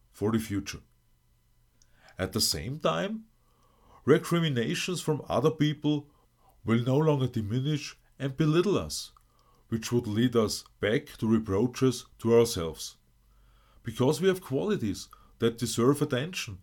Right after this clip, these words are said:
and perception. As a result,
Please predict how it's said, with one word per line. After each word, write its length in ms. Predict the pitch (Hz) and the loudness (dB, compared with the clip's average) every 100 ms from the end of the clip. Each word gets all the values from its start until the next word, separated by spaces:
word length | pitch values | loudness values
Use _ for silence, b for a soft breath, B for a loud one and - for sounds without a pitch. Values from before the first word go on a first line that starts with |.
| _ 120 | _ -8
and 160 | 123 | -2
perception. 560 | 143 139 113 113 - - _ _ _ _ _ _ b b b b | 0 0 -2 -6 -10 -14 _ _ _ _ _ _ b b b b
As 160 | 104 101 | -4 0
a 60 | |
result, 640 | 104 110 - 87 143 185 | 0 0 0 -2 -2 -4